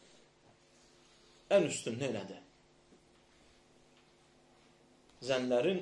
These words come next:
edilməsini layiq olan ən gözəl zən Allah Azza və Cəllədir. Onun üçün, qardaşlarım,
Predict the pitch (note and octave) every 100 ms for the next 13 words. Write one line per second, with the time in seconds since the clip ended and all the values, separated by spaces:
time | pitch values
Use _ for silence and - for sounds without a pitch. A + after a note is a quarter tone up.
0 | C#3 C3 C3 B2 A#2 B2 C#3+ G#3 G#3+ -
1 | - - - - - B2+ B2+ B2+ E3 B2+
2 | B2 C3+ A2 - - A3+ B3+ D3+ C3+ C3+
3 | A#2+ C3 C3+ A#2+ A#2+ B2+ G#2+ G#2+ G2+ G2
4 | A#2 G#2+ F#2+ F#2+ - - - - _ -
5 | - - - - - - - - - -
6 | - - - - - - - - - -
7 | - - - D#3 B3 - G3+ G3+ A3 -
8 | G3+ E3+ A#2